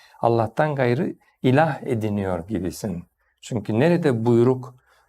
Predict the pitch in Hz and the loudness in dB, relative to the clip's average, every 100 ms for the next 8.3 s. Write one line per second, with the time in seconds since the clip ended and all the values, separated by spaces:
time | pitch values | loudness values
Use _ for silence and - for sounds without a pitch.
0 | _ _ - 123 117 131 117 110 113 123 | _ _ -2 0 2 0 0 -4 -4 -2
1 | 113 110 110 110 113 110 101 - 117 - | 0 2 2 4 4 2 0 -2 -6 -8
2 | - 151 147 - 165 180 _ _ _ _ | -4 -4 -2 0 -2 -2 _ _ _ _
3 | _ _ - 151 170 151 143 160 170 131 | _ _ -2 2 4 2 0 0 0 -2
4 | - 123 143 156 135 127 196 185 _ _ | 0 0 2 2 -2 -2 -6 -6 _ _
5 | _ _ _ _ _ _ _ _ - 127 | _ _ _ _ _ _ _ _ -2 2
6 | 120 117 117 143 - 123 110 - 113 104 | 4 4 2 0 0 -2 -2 -4 -6 -2
7 | 95 92 90 85 87 80 87 - 92 90 | -2 -2 -4 -2 -2 -4 -10 -8 -6 -8
8 | 80 - 160 | -10 -8 -8